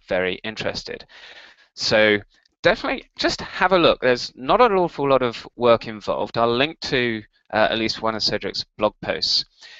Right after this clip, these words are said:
Uh, basically, you just need Android Studio. Uh, they already has a Groovy plugin. Uh, there's a Gradle plugin, uh, that you can incorporate into your Android bu-, build,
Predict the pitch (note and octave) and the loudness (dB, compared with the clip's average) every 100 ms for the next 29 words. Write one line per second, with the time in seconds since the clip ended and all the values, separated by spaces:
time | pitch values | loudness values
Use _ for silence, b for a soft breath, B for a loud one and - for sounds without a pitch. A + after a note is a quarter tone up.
0 | B B B _ - - - G3 F#3 D3+ | B B B _ -14 -4 2 2 2 -2
1 | C3 B2+ D#3 E3+ C#3 - A#2+ B2 A#2+ A#2 | -4 -4 -4 -2 -2 -2 -4 -2 0 0
2 | - - G#2+ G2 D2+ G#2 C3+ _ _ _ | 0 -4 -6 -6 -4 -4 -6 _ _ _
3 | - - G2 G2 F#2+ F#2+ - _ _ _ | -14 -4 0 2 2 0 -4 _ _ _
4 | - F#2+ A2+ A#2 A2+ G#2 G2 F#2+ A2+ - | -8 -6 -2 0 0 -2 -2 0 0 -2
5 | - - _ G2+ E2+ G2 - G#2 G2+ - | -4 -6 _ -4 -4 -6 -10 -10 -10 -6
6 | G2+ F#2+ G#2 C3 C#3+ _ b b - G2+ | -4 -4 -8 -12 -20 _ b b -2 2
7 | F#2+ - G#2+ G#2 - G2+ G#2 - A2 C#3 | 2 2 0 0 -4 -8 -8 -2 0 2
8 | D3+ C3+ - A#2+ A#2 F3+ A3+ - _ _ | 0 -6 -4 0 0 -2 -6 -14 _ _
9 | _ - G#2 G#2 G2 - G#2 A2 G#2+ G#2 | _ -2 -2 -2 -6 -10 -12 -12 -10 -6
10 | A2 A#2 A2+ - A2 - G2+ G#2+ B2+ C3+ | -4 -4 -6 -6 -4 -4 -6 -4 -4 -4
11 | F3 G3 - F#3+ G#3 - | -4 -4 0 0 0 -4